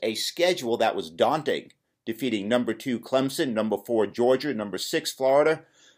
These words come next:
number seven Oklahoma, number eight Alabama, number fourteen Auburn, and number twenty-five Texas. And they went fifteen and oh. So why weren't they in the top ten?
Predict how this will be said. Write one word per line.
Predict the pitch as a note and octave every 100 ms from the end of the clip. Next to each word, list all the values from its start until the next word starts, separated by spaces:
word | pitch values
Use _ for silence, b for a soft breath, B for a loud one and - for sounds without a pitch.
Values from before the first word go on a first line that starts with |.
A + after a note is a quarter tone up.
| b
number | B2 A2+
seven | G2+ - E3+ D#3 E3
Oklahoma, | D#3 - C#3 D3+ D3+
number | C3 G#2+ G2+ -
eight | C3+ D3+ -
Alabama, | C3 G#2+ G#2+ B2 C#3+
number | C3+ A2+ F#2+
fourteen | - D#3 D#3 D3+ C#3+ C3+ -
Auburn, | C3 D3 D#3+
and | C#3
number | A2 F#2
twenty-five | - B2+ C#3 C#3+ C3 C#3 C#3+
Texas. | C#3+ A#2+ - D#2+ - - _ _ _ _ _ -
And | G2+ F#2+
they | F#2
went | F2+ F2
fifteen | F2 - - C3 C3+ - - B2+ A#2+ B2 B2 A#2+
and | - A2+ G#2+
oh. | G2+ F#2+ B1+ - _ _ _ _ _ _ B B -
So | -
why | F3 D#3+ F#3 A3
weren't | F#3 E3 G3 F#3 A#2+ G#2+
they | - G2+ A#2+
in | - C3+
the | C#3
top | C3 C3+ B2 -
ten? | D3 G2+ D#2